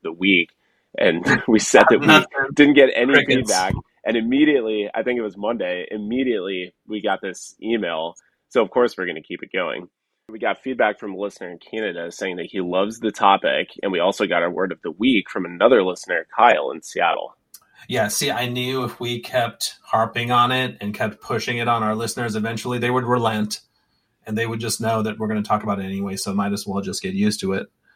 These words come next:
Speaker 2: Kyle, thanks for our word of the week, which is pack, P A C K. And, you know, in this, in this podcast, I know about this stuff, and I think you know about this stuff too, but we delve into it and we learn things that we did not know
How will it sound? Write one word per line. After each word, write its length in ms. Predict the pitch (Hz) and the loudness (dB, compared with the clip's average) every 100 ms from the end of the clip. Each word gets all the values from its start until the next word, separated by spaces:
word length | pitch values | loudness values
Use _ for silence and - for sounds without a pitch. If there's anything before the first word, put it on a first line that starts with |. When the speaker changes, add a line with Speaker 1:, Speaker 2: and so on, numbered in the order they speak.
| _ | _
Speaker 2:
Kyle, 720 | - - 147 175 135 92 85 - | -6 4 8 8 6 2 -4 -4
thanks 340 | 139 139 156 - | 0 0 -2 -4
for 160 | 160 | 0
our 180 | 151 143 | 2 2
word 220 | 131 135 | 2 2
of 140 | 131 110 | 2 -2
the 100 | 107 | -4
week, 400 | 123 143 - - | -2 -4 -6 -6
which 180 | 110 | -6
is 220 | 110 104 - | -6 -8 -12
pack, 640 | - - 151 147 - - - | -10 0 4 4 2 -10 -16
P 380 | - 139 151 - | -6 -4 -4 -4
A 240 | 120 123 | -2 -2
C 380 | 113 - 135 117 | -4 -6 -6 -8
K. 520 | 104 143 143 95 87 - - - - | -6 -2 0 -2 -6 -14 -20 -20 -8
And, 220 | 127 131 | -4 0
you 100 | 180 | 2
know, 120 | 185 | 2
in 100 | 160 | 2
this, 400 | 180 214 - - - | 0 0 -2 -8 -10
in 160 | 127 | -6
this 240 | 143 185 - | -2 -4 4
podcast, 640 | 139 - - 107 104 - _ _ _ _ _ - _ _ | 6 6 2 0 -2 -8 _ _ _ _ _ -20 _ _
I 260 | - 165 170 | 2 2 2
know 540 | 151 151 180 208 214 | 2 4 4 6 4
about 260 | 202 180 190 | 6 6 4
this 120 | 202 | 2
stuff, 240 | - 208 208 | 0 -2 0
and 100 | 131 | -4
I 80 | |
think 200 | 131 143 | -4 -8
you 140 | 139 151 | -8 -6
know 100 | 160 | -2
about 200 | 156 147 | 0 -2
this 120 | 139 | -4
stuff 200 | - 131 | -6 -6
too, 160 | - 175 | -6 -4
but 120 | 135 | -4
we 160 | 127 | -4
delve 300 | 123 143 147 | 0 2 2
into 280 | 127 - 131 | -2 -6 -6
it 120 | 110 | -6
and 100 | 120 | -6
we 80 | 123 | -6
learn 280 | 127 139 147 - - | -4 -4 -6 -12 -8
things 220 | 131 131 | -8 -6
that 180 | 117 123 | -10 -6
we 160 | 160 | -6
did 180 | 160 151 | -4 -2
not 240 | 147 151 117 | 0 0 0
know 480 | 156 160 107 104 | 0 0 -2 -6